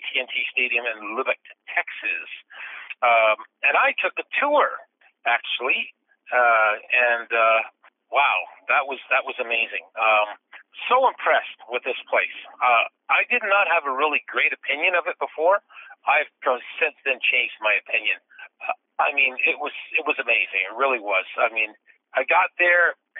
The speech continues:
and <laughs> parking a tractor trailer at this time of the year around that stadium is next to near impossible. So I parked it across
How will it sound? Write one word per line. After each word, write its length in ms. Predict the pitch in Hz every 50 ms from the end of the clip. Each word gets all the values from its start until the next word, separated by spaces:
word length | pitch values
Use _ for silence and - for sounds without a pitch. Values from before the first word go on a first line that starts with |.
| - -
and 460 | - 123 127 123 120 120 117 117 117 113 - - - - 185 - - _ - - -
<laughs> 560 | - - - _ _ _ _ _ _ _ -
parking 300 | 156 180 180 - 214 190
a 80 | 160 -
tractor 400 | - - 160 151 151 - - 143 - -
trailer 480 | - 165 165 147 127 117 107 131 139 139 - _ _ _ _ _ _ -
at 160 | 123 117 -
this 140 | 156 156 - - -
time 220 | 160 151 151 147
of 60 | 147
the 120 | - - 139 143
year 280 | 135 123 110 117 131 - _ _ _ - - - _ - 117
around 480 | 120 123 135 143 147 156 160 160 156 - - - 131 - - 135
that 200 | 135 135 139 - - -
stadium 480 | - 156 143 131 - - 107 113 123 117 - - _ _
is 260 | - 117 123 120 117 110 - 127
next 240 | 127 131 131 - - - -
to 80 | 131
near 160 | 127 123 123 117
impossible. 640 | 110 - - 120 120 117 - - 104 104 101 98 - -
So 100 | - 123 -
I 320 | 131 135 165 208 220 208 -
parked 400 | - 123 110 98 98 - - 104
it 160 | 107 - - _ _ - - - - - -
across 320 | - - - 165 165 151